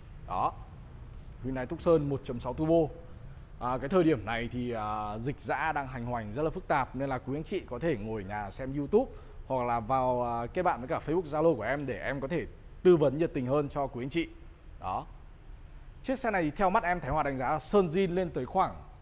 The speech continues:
chín mươi lăm phần trăm luôn quý anh chị nhá. Sơn zin trên xe vẫn còn rất là nhiều. Đó. Và cái bản mới, form mới turbo này cũng được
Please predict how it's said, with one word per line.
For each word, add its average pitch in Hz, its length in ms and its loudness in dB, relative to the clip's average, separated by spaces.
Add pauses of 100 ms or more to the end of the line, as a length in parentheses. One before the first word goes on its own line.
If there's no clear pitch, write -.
(140)
chín 156 240 -4
mươi 180 80 0
lăm 165 120 -2
phần 147 140 -6
trăm 156 240 -4
luôn 156 280 2
quý 135 100 -4
anh 156 40 -4
chị 147 120 -6
nhá. 156 160 -4 (480)
Sơn 190 240 6
zin 170 320 2 (240)
trên 175 180 4
xe 170 300 2
vẫn 151 200 -6
còn 160 240 4
rất 202 140 10
là 247 80 8
nhiều. 165 440 6 (280)
Đó. 110 320 2 (540)
Và 147 120 0
cái 131 120 -2
bản 143 280 0 (280)
mới, 143 520 0
form 165 100 -4
mới 131 180 -4
turbo 143 340 -2
này 127 180 -4
cũng 147 160 -14
được 139 120 -6